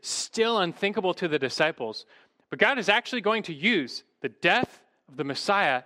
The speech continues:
at the hands of his people to accomplish salvation and actually open its doors to the nations.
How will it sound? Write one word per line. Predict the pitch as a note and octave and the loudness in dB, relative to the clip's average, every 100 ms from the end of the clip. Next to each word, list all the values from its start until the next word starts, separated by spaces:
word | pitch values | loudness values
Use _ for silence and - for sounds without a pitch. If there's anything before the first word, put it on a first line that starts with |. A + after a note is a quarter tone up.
| - | -6
at | D3 | -6
the | C#3 | -6
hands | - G3+ A#3 F3 D#3 - - _ _ | -4 0 2 0 -2 -8 -18 _ _
of | A#3+ A3+ | 0 2
his | A#3 - | -2 -4
people | - C#4 D4 D#3 D#3+ - - _ _ _ _ | -2 -2 2 2 0 -2 -14 _ _ _ _
to | - F#3 | -4 -4
accomplish | - - - D4+ D4+ A3+ - | -4 -4 0 0 0 -2 0
salvation | F3+ C3+ A#2 A2+ - C3 | 0 0 0 -4 -6 -8
and | - C3 | -4 0
actually | D#3+ - C#3 B2 | 0 0 -6 0
open | D#3 G3+ F3+ C#3+ C3 - _ - | 2 2 0 -2 -4 -12 _ -16
its | - | -14
doors | A#2+ - C#3 G3+ D#3 D3 F3 - - _ _ - | -12 -2 2 4 4 2 -4 -10 -14 _ _ -14
to | - - C4+ | -4 0 2
the | F#3+ | 2
nations. | D3 A#2 - G2+ _ | 2 -2 -6 -18 _